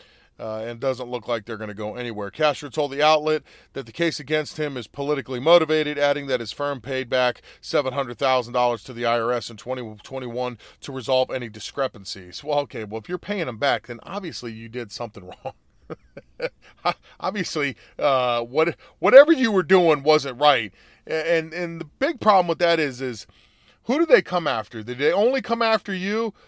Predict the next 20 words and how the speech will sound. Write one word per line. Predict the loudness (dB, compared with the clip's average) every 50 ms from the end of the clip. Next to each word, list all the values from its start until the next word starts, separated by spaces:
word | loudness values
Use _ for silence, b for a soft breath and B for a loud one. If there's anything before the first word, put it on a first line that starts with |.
| b b b b
Uh, | 0 0 0 0
more | -2 0 4 4 4 4
than | 4 0
likely | 2 2 2 2 0 -2 -6 -2
not, | 2 2 2 2 2 -2
because | -8 -4 -2 -4 -2 -2
if | -6 -10 -8 -10
you | -8
give | -6 -4 -6 -6 -6
people | -6 -8 -6 -6 -6 -8
three | -6 -6 -8 -6
thousand | -2 -2 0 0 0 -2 -2 -2
dollars, | -2 0 0 0 -2 -2
most | -4 -8 -10 -8
people | -8 -12 -10 -10 -12
probably | -8 -2 0 0 0 0 -4 -4 -2 -2
have | -2 0 0
already | 0 0 -2 -4
spent | -10 -6 0 0 0 0 0 -8
it, | -18 -18